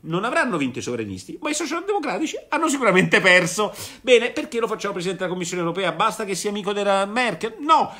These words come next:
tant'è che gli stessi tedeschi non sono contenti di questo pacchetto di nomine della Merkel. Non so se si riuscirà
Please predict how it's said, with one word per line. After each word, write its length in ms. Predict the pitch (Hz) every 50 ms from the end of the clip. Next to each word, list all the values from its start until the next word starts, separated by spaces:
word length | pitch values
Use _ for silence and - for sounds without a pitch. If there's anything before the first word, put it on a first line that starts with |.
| - -
tant'è 340 | - 156 160 160 160 156 -
che 120 | - 165
gli 120 | 156 160 160
stessi 320 | - 262 240 - 240 240
tedeschi 420 | 269 254 226 226 220 - - 262
non 220 | 269 277 339 339 320
sono 500 | - - - 359 392 403 403 339 254 -
contenti 520 | - 165 151 139 - 160 151 139 - 147
di 80 | 143 135
questo 320 | 147 151 147 - 165 156
pacchetto 520 | - 160 - - - - 165 151 160 - 143
di 80 | 127
nomine 280 | 135 143 131 131 131 131
della 140 | 131 127 123
Merkel. 380 | 127 123 113 - - 117 107 - - - - -
Non 220 | 120 135 135 131
so 160 | - 202 202
se 160 | - 170 139
si 140 | 120 - 135
riuscirà 460 | 127 131 127 - 156 160 165 143 120